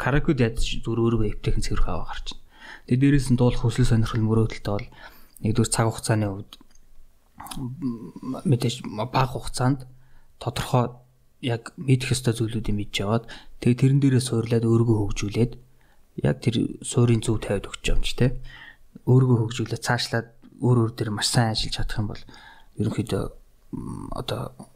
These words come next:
өөрөө зөв хөгжөөд явчихна гэсэн үг байхгүй. Тэгэхээр аюул олон том том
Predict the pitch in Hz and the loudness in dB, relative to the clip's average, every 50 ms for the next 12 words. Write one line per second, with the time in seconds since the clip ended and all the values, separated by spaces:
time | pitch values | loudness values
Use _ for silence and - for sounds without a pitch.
0 | _ _ - - 127 123 117 117 110 107 - - 123 113 - - - 110 107 - | _ _ 0 2 4 4 4 4 2 0 2 2 2 2 2 0 -4 -4 0 0
1 | 120 113 - 110 - - - - - - - - - - - - - - - - | 0 0 2 0 -2 -2 -2 -2 -4 -6 -6 -8 -8 -8 -8 -10 -14 -16 -20 -20
2 | _ _ - - - - - - - - - - - 113 107 104 104 113 113 117 | _ _ -20 -20 -20 -20 -20 -20 -20 -20 -10 -4 -2 0 0 0 0 2 2 2
3 | 113 101 98 104 107 - 117 110 110 - 107 - - - - - - - - - | 2 2 0 -4 -2 0 0 0 0 0 -2 -2 -4 -6 -8 -12 -14 -12 -10 -8
4 | 107 107 - - 98 | -8 -6 -6 -8 -10